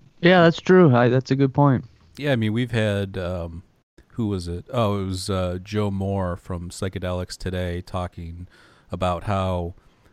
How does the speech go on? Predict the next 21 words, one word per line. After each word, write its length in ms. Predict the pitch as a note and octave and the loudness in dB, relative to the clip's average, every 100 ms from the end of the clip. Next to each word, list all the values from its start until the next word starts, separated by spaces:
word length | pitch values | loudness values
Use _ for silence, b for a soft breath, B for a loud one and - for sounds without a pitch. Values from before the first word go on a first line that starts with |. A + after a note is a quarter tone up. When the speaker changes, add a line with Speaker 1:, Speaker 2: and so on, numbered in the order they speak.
| - | -12
Speaker 2:
um, 540 | F2+ F#2 F2 F2 F#2+ - _ _ _ - | -4 -2 -2 -6 -10 -18 _ _ _ -8
you 140 | F#2+ | -6
know, 320 | F#2 E2+ D#2 _ _ _ _ - | -4 -6 -10 _ _ _ _ -4
even, 340 | C3 A#2 A2+ | 0 2 0
like, 220 | G2+ F#2+ - | -2 -4 -4
P 180 | - A2 | -2 -2
C 240 | - G2 | -4 -6
P, 380 | - A#2 G2+ E2+ | -4 -4 -4 -6
for 220 | - F#2 | -8 -6
instance, 580 | F2 - - E2+ - - | -6 -8 -12 -12 -14 -10
has, 440 | A2+ G2 F2+ - - _ | -6 -4 -6 -10 -16 _
even 200 | - G#2+ | -8 -4
though 80 | G#2+ | -2
it 60 | G2+ | 0
has 180 | F#2+ F#2 | -2 -4
a, 80 | |
a 120 | F2+ G#2+ | -8 -4
negative 340 | G#2 G#2 F#2+ | -4 -4 -6
stigma 460 | - - C3+ A#2+ G2 | -6 -4 -2 0 -2
behind 400 | G2 F#2+ F#2 F#2 | -2 -4 -4 -6
it, 160 | F2+ | -8